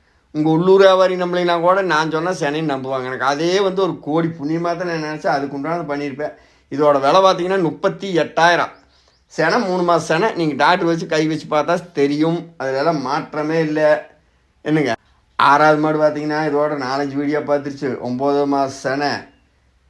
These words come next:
அஹ், உங்களுக்கு இன்னொரு அதிகபட்சம் ஒரு இருபத்தஞ்சு நாள் தான் மேய்க்க வேண்டியதே வரும். மடி அப்படியே இறக்குதுங்க. நல்ல பால் கெட்டி வரும். ஜிவாசி வச்சு எடுத்து முப்பத்தஞ்சு ரூபாய்னா கொடுத்துருவேன்.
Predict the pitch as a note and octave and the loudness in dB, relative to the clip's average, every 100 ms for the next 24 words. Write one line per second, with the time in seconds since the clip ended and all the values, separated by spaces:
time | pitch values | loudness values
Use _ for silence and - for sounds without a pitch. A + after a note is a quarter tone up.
0 | _ _ - C#3 C#3 C3+ B2+ B2+ B2+ C3+ | _ _ -10 -2 0 0 0 -2 -2 0
1 | C#3 B2+ C3 B2+ B2+ B2+ B2 C3 C#3+ C3+ | 0 0 -2 0 0 0 -2 0 2 2
2 | B2+ C3+ E3 E3 E3 F#3+ E3+ C3+ D3 D#3+ | 2 0 0 0 2 0 0 0 0 0
3 | E3+ D#3+ D#3+ E3+ F3+ E3+ E3 E3+ E3 F3 | -2 0 2 2 2 0 0 0 0 2
4 | E3 B2+ - A#2 C3 C#3+ D3 C#3+ C#3 D3 | 0 0 -6 -6 -2 0 2 2 2 0
5 | C#3+ C#3+ D#3 - C3 C3+ C#3 C#3 C3 C#3+ | -2 0 0 -2 -6 -2 -2 2 2 2
6 | C#3 B2+ B2 D3+ C#3 C#3 C3 C#3 C#3 C3+ | 0 -6 -6 -4 0 0 0 0 0 0
7 | C3 C#3 C3 C#3 A#2+ - - _ _ _ | -4 -6 -6 -4 -4 -4 -14 _ _ _
8 | _ _ _ _ _ _ _ _ _ _ | _ _ _ _ _ _ _ _ _ _
9 | _ _ - C#3 - E3+ E3 D#3+ D3+ D#3+ | _ _ -10 -8 -2 -2 0 0 0 0
10 | F3 E3+ D3 D#3 E3 D#3 D#3 D3+ | -2 -4 -6 -4 -2 0 2 4